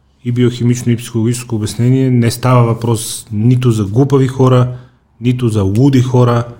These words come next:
нито за хора с някакви отклонения, нито за хора, които не могат да се контролират. Става въпрос просто за хора, които са завили-, развили с течение на времето конкретна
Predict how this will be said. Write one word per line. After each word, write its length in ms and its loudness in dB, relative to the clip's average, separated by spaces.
нито 340 -4
за 100 0
хора 280 2
с 200 -6
някакви 300 -2
отклонения, 440 -2
нито 220 -4
за 60 -4
хора, 240 -4
които 220 -8
не 40 0
могат 140 -2
да 60 -14
се 40 -20
контролират. 340 -6
Става 220 -8
въпрос 220 -10
просто 300 -12
за 80 -6
хора, 240 -6
които 260 -8
са 100 -8
завили-, 360 -6
развили 400 -2
с 100 -10
течение 300 -6
на 80 -6
времето 400 -6
конкретна 580 -6